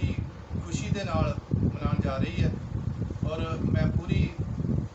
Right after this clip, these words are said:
ਦੁਨੀਆ ਨੂੰ, ਚਾਹੇ ਉਹ ਦੇਸ਼ ਵਿਦੇਸ਼, ਕਿਸੇ ਵੀ ਰੂਪ ਦੇ ਵਿੱਚ ਗੁਰੂ ਨਾਨਕ ਨਾਮ ਲੇਵਾ ਚੰਦ ਸੰਗਤ ਜਿੱਥੇ ਰਹਿੰਦੀ ਹੈ, ਉਹਨਾਂ ਸਾਰਿਆਂ ਨੂੰ ਕਹਾਂਗਾ ਕਿ ਜੋ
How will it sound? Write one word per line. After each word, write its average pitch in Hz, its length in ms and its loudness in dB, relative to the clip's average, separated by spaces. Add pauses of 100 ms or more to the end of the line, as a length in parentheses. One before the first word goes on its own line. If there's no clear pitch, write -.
(640)
ਦੁਨੀਆ 180 320 0
ਨੂੰ, 180 140 -4
ਚਾਹੇ 160 240 4
ਉਹ - 200 0
ਦੇਸ਼ - 280 -2
ਵਿਦੇਸ਼, - 440 0 (380)
ਕਿਸੇ - 240 2
ਵੀ - 240 0
ਰੂਪ - 540 -2
ਦੇ - 120 0
ਵਿੱਚ - 160 2
ਗੁਰੂ - 180 -2
ਨਾਨਕ - 220 0
ਨਾਮ - 280 0
ਲੇਵਾ 554 220 2 (140)
ਚੰਦ - 280 -2
ਸੰਗਤ - 260 -2
ਜਿੱਥੇ - 260 2
ਰਹਿੰਦੀ - 340 -2
ਹੈ, 90 80 -2 (600)
ਉਹਨਾਂ 196 180 2
ਸਾਰਿਆਂ 214 320 0
ਨੂੰ 214 140 -2
ਕਹਾਂਗਾ 180 440 0 (560)
ਕਿ 349 200 -10
ਜੋ 208 280 0